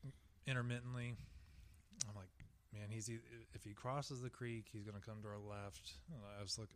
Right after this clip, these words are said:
I was talking with my father. I was like, "If he stays over there," I'm like, "we may have to just go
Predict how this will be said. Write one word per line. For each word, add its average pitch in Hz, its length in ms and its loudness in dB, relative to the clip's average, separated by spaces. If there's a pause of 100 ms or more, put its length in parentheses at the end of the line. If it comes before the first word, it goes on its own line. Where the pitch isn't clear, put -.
I 104 40 0
was 98 160 0
talking 101 340 -2
with 101 140 -4
my 101 100 -4
father. 104 480 0 (640)
I - 60 -6
was 98 100 0
like, 101 140 -4 (420)
"If - 120 -6
he 101 80 0
stays 117 400 6
over 131 260 8
there," 98 360 2 (480)
I'm 104 80 -2
like, 98 140 0
"we 104 80 2
may 104 140 2
have 104 160 0
to 104 80 -6
just 95 220 0 (440)
go 101 220 4